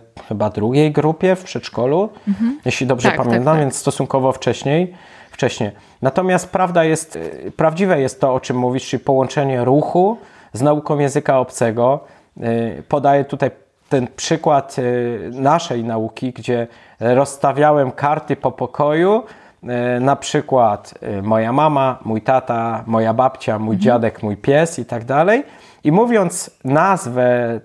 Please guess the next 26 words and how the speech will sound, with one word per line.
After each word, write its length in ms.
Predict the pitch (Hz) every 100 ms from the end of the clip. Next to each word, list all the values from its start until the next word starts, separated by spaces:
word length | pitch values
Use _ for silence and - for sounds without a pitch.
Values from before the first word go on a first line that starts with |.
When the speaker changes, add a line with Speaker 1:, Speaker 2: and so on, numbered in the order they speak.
| -
Speaker 1:
danej 320 | 135 139 131
karty 340 | - 127 - 123
w 40 |
języku 320 | 120 120 123
angielskim, 720 | 113 113 139 160 - 196 208 208 - -
prosiłem, 640 | 247 247 - 160 160 151 - 131
e, 240 | 131 127
by 180 | 127 131
dziecko 340 | 151 156 175
przyniosło 500 | - - 202 190 170
mi 160 | 160 151
tą 160 | 147
konkretną 500 | - 139 135 131 131
nazwę. 400 | 131 113 95 87 - 127
Więc 260 | 135 - -
ono 220 | 180 190
już 220 | 175 170
jakby 240 | 160 156 147
ze 140 | 160
słuchu 320 | - 262 262
kojarzyło, 640 | - 151 139 120 131 147 214
Speaker 2:
Mhm. 180 | - - - -
Speaker 1:
że 260 | 113 151 147
obrazek 540 | 151 147 180 185 135
z 80 | 131
mamą 500 | 165 208 233 233